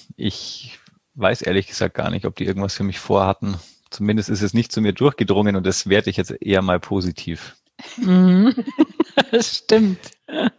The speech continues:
Speaker 1: Vor allem so aus heutiger Perspektive und in der heutigen Zeit denke ich, es ist eigentlich ganz angenehm, wenn man keine Berufsvorstellung von den Eltern mitkriegt, die einem da irgendwie wie ein Damoklesschwert über der Nase klebt.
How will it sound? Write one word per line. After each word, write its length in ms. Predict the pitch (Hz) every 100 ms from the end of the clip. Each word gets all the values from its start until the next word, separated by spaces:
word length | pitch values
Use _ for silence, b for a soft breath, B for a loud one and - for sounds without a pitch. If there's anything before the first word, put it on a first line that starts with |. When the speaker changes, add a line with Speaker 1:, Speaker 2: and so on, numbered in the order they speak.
| - 370 370 302 247 220 B B B B _
Speaker 1:
Vor 200 | - -
allem 160 | 98 98
so 100 | 95
aus 140 | 90
heutiger 360 | 101 101 92 92
Perspektive 720 | 98 92 98 - 104 98 90
und 80 | 90
in 100 | 87
der 120 | 87
heutigen 280 | 87 87 - -
Zeit 300 | 98 87 -
denke 180 | 87 95
ich, 120 | -
es 180 | - -
ist 140 | -
eigentlich 300 | - 92 85
ganz 140 | 92 -
angenehm, 380 | 92 92 90
wenn 100 | 92 92
man 260 | 90 90 B B B B B B B -
keine 260 | 117 127
Berufsvorstellung 760 | 107 101 117 - 98 - 98 95
von 100 | 101
den 100 | 98
Eltern 260 | 98 92 92
mitkriegt, 760 | - - 101 - - - -
die 140 | 98 -
einem 120 | 92
da 180 | 92 90
irgendwie 420 | 95 95 95 95
wie 100 | 92
ein 260 | 95 92 90
Damoklesschwert 800 | - 98 98 - 92 - - 92 -
über 240 | 101 92
der 140 | 90 92
Nase 300 | 95 95 92
klebt. 440 | - 92 92